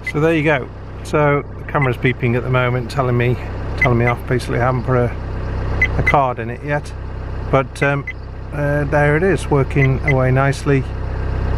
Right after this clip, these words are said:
and um, that's discreet, nice and tucked behind the mirror.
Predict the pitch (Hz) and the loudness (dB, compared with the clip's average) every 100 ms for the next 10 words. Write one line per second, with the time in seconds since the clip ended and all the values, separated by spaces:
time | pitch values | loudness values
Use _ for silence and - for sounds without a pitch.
0 | - 131 131 120 120 117 127 120 120 - | 0 0 0 0 0 2 2 2 0 -4
1 | - - - - - - - - - - | -8 -6 -6 -4 -4 -2 -2 0 0 0
2 | - - 1077 - - - - - - - | 0 0 0 0 0 0 0 0 0 0
3 | - - - - 127 - - - - - | 0 0 0 2 2 2 -2 0 0 0
4 | - 131 - 135 120 - 127 131 - - | 2 0 0 0 0 0 -2 -2 -2 0
5 | 113 120 120 117 123 127 | 0 2 0 0 0 0